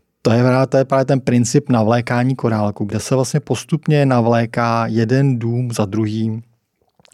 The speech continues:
na šňůru jako korálek. A já jsem, jsou vlastně čtyři tle klienti, kterým jsem těch domů postavil hodně. Já, já jsem vlastně pátý.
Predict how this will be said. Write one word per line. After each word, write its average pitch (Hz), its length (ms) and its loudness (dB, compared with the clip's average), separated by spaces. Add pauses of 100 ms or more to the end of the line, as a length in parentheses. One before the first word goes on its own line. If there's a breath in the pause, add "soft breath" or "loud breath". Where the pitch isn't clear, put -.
na 123 140 0
šňůru 117 440 0
jako 110 240 -2
korálek. 95 680 -4
A 104 240 -4 (520 loud breath)
já 110 60 0
jsem, 117 400 2 (280)
jsou - 200 -2
vlastně 117 240 0
čtyři 123 380 0
tle 107 200 -2
klienti, 104 360 -4
kterým 104 260 -4
jsem 101 220 -6
těch 104 160 -8
domů 104 180 -2
postavil 107 420 -2
hodně. 101 240 -4
Já, 98 200 -4
já 95 120 -6
jsem - 140 -4
vlastně 104 240 -4
pátý. 101 540 -6